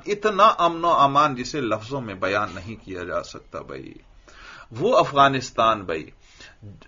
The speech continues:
جہاں پر روزانہ پچاس قتل عام بات تھی، پچاس قتل، جنگ نہیں، جنگ تو مختلف حصوں میں لڑائیاں، گولیاں وغیرہ، بم چل رہے تھے،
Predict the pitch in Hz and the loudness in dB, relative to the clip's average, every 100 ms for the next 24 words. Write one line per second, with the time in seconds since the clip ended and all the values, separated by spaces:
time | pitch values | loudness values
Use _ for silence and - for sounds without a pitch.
0 | - _ 104 143 156 190 220 214 226 208 | -20 _ -2 2 4 6 6 6 6 6
1 | 175 185 143 170 190 208 220 233 - 185 | 6 2 2 4 4 6 6 4 2 0
2 | 180 - 185 190 220 226 233 - - 208 | 0 0 6 8 12 12 12 8 4 4
3 | 208 220 214 175 151 151 165 - 156 226 | 6 4 4 4 0 -4 -6 0 8 10
4 | 214 151 120 98 - - - _ _ - | 10 8 8 8 2 -12 -20 _ _ -4
5 | 165 - 196 190 - 135 131 110 110 196 | -4 4 6 6 2 -4 -4 -6 4 6
6 | 247 220 202 269 240 135 - - 110 156 | 6 2 0 0 -2 -6 -10 -20 0 4
7 | 220 240 240 196 160 175 - 202 240 196 | 4 2 -2 -2 -4 -2 2 2 0 -4
8 | 175 160 131 185 170 226 220 190 156 156 | -4 -4 -4 -4 -2 -2 0 2 6 6
9 | 180 190 190 175 131 151 165 180 180 170 | 4 4 4 4 2 0 0 2 2 2
10 | - - 139 139 165 170 156 117 151 175 | -2 -4 2 6 8 8 6 6 6 6
11 | 147 220 226 175 131 - 131 | 4 6 6 6 2 0 -4